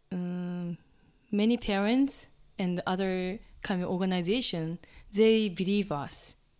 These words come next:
and they have a kind of trust us. We also trust, uh, their,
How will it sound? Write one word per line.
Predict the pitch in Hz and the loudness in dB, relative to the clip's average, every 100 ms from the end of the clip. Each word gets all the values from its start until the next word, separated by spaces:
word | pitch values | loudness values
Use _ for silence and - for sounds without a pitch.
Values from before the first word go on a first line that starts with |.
| _ _ - | _ _ -6
and | 175 175 170 165 - - _ _ _ _ - | -4 -2 -2 -2 -6 -12 _ _ _ _ -4
they | |
have | 190 180 | -2 -2
a | 170 | -4
kind | - 170 | -4 -4
of | 160 165 | -6 -8
trust | - 196 185 - | -4 -2 -2 -4
us. | 165 147 - - - _ _ _ - | -8 -6 -10 -12 -18 _ _ _ -4
We | 202 | -2
also | 208 247 277 247 | 0 0 0 -2
trust, | - 202 180 - - - - - - - - | 0 0 0 -2 -8 -10 -18 -20 -20 -20 -8
uh, | 180 170 165 160 165 | -4 -2 -2 -2 -4
their, | 170 175 170 165 | -2 0 0 -2